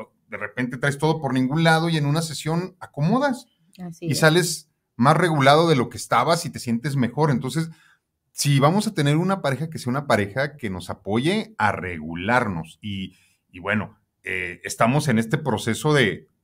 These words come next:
Speaker 1: de ir aprendiendo, ¿verdad? Cómo, de identificar dónde estamos, de qué tipo de pareja tenemos, de qué estamos eligiendo, y todo lo que estamos eligiendo va muy de acuerdo a nosotros mismos. Entonces,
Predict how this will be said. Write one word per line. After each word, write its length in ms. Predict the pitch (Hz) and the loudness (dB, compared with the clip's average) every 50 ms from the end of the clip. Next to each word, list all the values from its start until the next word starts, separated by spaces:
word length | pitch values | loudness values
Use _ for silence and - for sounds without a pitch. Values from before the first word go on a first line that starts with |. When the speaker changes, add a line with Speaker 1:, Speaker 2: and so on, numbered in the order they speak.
| _ _ - | _ _ -6
Speaker 1:
de 100 | 113 113 | -2 0
ir 120 | 123 175 | 2 2
aprendiendo, 680 | 185 - - 127 117 107 101 117 135 147 147 135 104 85 | 2 2 2 0 0 2 2 2 2 2 2 0 -2 -4
¿verdad? 360 | 87 82 90 113 143 156 - - | -6 -6 -6 -6 -6 -8 -8 -6
Cómo, 600 | - 110 113 117 123 123 123 120 117 117 117 - - _ _ _ _ | -2 2 2 4 4 4 2 2 2 2 0 -4 -10 _ _ _ _
de 120 | - 117 120 | 0 2 4
identificar 720 | 113 107 107 101 95 101 95 - 95 - - 120 113 113 | 4 4 2 0 -2 -6 -10 -12 -12 -4 2 2 4 4
dónde 220 | 110 123 117 104 95 | 4 2 2 2 0
estamos, 840 | - - - - 113 113 117 117 113 117 117 117 113 113 110 113 - - _ _ _ - | -2 -4 0 2 4 6 6 6 4 4 2 2 2 0 -2 -4 -10 -20 _ _ _ -12
de 120 | 107 104 | -10 -8
qué 120 | - 135 - | -6 -4 -4
tipo 280 | - 123 - - 117 | -4 -6 -6 -2 -2
de 100 | 107 104 | -2 -2
pareja 460 | - - 92 90 98 98 - 95 - | -2 -4 -6 -6 -6 -8 -8 -12 -12
tenemos, 840 | - 82 80 87 101 117 120 123 127 127 123 120 117 113 117 110 - - | -12 -14 -10 -4 0 0 2 2 2 2 2 2 2 2 0 -2 -4 -8
de 140 | 110 107 - | -12 -10 -8
qué 80 | - | -8
estamos 380 | 139 - - 170 165 147 143 - | -8 -6 -4 -4 -4 -4 -4 -4
eligiendo, 440 | 139 117 110 - - 135 139 151 170 | -4 -4 -6 -6 -6 -4 -4 -4 -4
y 60 | 165 | -4
todo 140 | 160 147 160 | -4 -4 -4
lo 100 | 165 165 | -4 -4
que 60 | - | -6
estamos 300 | - - 139 139 156 151 151 | -6 -6 -4 -4 -4 -4 -2
eligiendo 440 | 120 113 - - 127 127 135 147 139 | -4 -4 -4 -4 -6 -4 -4 -2 -2
va 80 | 135 | -2
muy 220 | 139 139 143 143 143 | -2 -2 -2 0 0
de 100 | 143 135 | 0 0
acuerdo 300 | - - 131 131 117 135 | -2 -4 -6 -4 -2 0
a 40 | 123 | -2
nosotros 500 | 113 98 - - 123 - - 110 98 - | -2 -2 -4 -8 -8 -8 -6 -8 -6 -2
mismos. 640 | 107 123 135 139 147 143 123 127 131 131 135 - - _ _ _ _ _ _ _ | -2 0 2 2 0 0 0 -2 -2 -2 -2 -4 -8 _ _ _ _ _ _ _
Entonces, 580 | - 92 87 - 107 117 113 - 151 151 151 | -14 -12 -6 -4 -2 -2 0 2 2 2 0